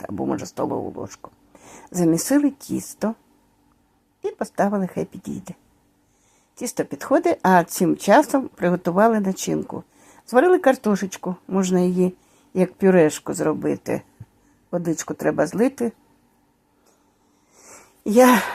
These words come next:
цю водичку зливаю, її можна потім, м, використовувати в суп або так. Хто любить випивати, <laughs> так виливати її не треба, вона дуже смачна,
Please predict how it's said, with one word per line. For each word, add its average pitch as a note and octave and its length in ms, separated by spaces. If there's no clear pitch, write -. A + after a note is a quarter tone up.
цю A3+ 180
водичку A3 600
зливаю, A3 440
її G#3+ 140
можна F#3+ 500
потім, E3+ 440
м, F3+ 100
використовувати E3 920
в - 120
суп - 380
або D#3+ 260
так. - 420
Хто - 240
любить E3+ 340
випивати, E3 680
<laughs> - 80
так D#3+ 240
виливати D3+ 520
її C#3 180
не D3 140
треба, C#3+ 460
вона - 180
дуже E3+ 260
смачна, - 560